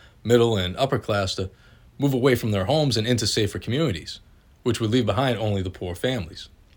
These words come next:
which is one of the major factors of why you see areas around the country of poor communities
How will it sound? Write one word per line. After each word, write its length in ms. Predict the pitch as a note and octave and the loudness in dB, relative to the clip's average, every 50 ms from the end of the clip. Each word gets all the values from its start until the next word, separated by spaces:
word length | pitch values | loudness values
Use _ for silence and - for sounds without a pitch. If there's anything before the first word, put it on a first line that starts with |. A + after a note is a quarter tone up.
| - - - - - | -20 -20 -20 -8 -6
which 120 | A2 G2 | -2 -2
is 120 | G#2 F#2+ | -2 0
one 180 | G2 A#2 A#2 A2 | 2 2 4 4
of 80 | G#2 G2 | 4 4
the 320 | G2+ F#2+ F#2 F2 F2+ F2+ - | 2 2 2 0 -2 -6 -6
major 320 | G2+ G2+ G#2+ B2 G#2+ F#2 - | -6 -2 -2 -2 -2 -4 -6
factors 480 | - - A#2 B2 C3+ B2 - F#2+ F2 | -4 -2 0 0 0 -2 -4 -6 -8
of 80 | F2+ F2 | -8 -4
why 160 | G2 G2+ G2+ | -2 -2 0
you 160 | G2+ G2+ G2 | 0 -2 -4
see 280 | F#2+ - G#2+ G2+ F#2 - | -4 -6 -6 -6 -6 -4
areas 300 | A2+ A2+ A#2 A#2 G2+ F#2 | -4 -4 -4 -4 -4 -4
around 220 | F#2 G2+ G2+ F2+ | -4 -6 -6 -6
the 40 | E2+ | -8
country 360 | - - C3+ D3 C#3 - F#2+ | -6 -4 -4 -4 -4 -4 -8
of 160 | F2 E2 - | -10 -10 -14
poor 300 | - - A2+ G2+ F#2+ F#2 | -12 -8 -6 -6 -4 -6
communities 640 | F2+ - - G2 F#2+ A2+ B2+ G2+ E2+ E2 E2 - - | -8 -10 -10 -8 -6 -6 -6 -6 -8 -8 -10 -12 -14